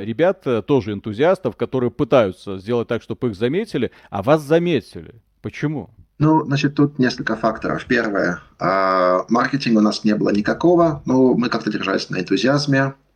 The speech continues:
Speaker 2: А, на какие-то оставшиеся от разработки средства нам удалось, э, попасть на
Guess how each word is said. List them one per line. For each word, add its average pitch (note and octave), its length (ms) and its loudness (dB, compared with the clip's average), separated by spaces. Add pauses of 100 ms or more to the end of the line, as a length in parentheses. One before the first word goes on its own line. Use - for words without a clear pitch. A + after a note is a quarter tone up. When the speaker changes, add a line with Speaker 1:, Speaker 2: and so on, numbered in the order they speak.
(120)
Speaker 2:
А, G2 320 0
на G2+ 120 0
какие-то A2 400 0
оставшиеся - 420 -2
от - 80 -6
разработки F#2+ 520 -2
средства G#2+ 440 -2
нам G2 220 -2
удалось, F#2+ 500 0
э, F2+ 300 -4
попасть F#2 500 -2
на F2+ 300 0